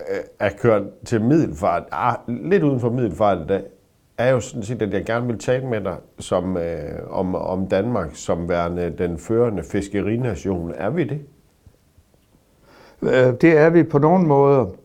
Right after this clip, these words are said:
Speaker 2: Øhm, og, og, og på andre områder har vi været mere førende, end vi er. Øh, hvis jeg lige tager det sidste først, så, øh,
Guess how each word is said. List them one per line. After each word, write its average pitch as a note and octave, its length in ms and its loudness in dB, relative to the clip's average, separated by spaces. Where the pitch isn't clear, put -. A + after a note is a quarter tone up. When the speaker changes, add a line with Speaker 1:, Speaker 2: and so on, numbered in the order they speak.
Speaker 2:
Øhm, B2 800 4
og, C#3 200 0
og, C#3 320 0
og C3 160 0
på C3+ 100 0
andre D3 300 2
områder C#3 580 2
har C#3 360 2
vi B2 220 2
været B2+ 360 4
mere C3+ 280 2
førende, C3 440 2
end G#2+ 160 2
vi G#2+ 100 2
er. A#2 140 4
Øh, B2+ 400 4
hvis B2 160 -2
jeg C#3+ 80 6
lige E3 100 4
tager D3+ 200 4
det A#2+ 120 -2
sidste D3+ 320 0
først, C3+ 380 2
så, D3 340 2
øh, B2 500 2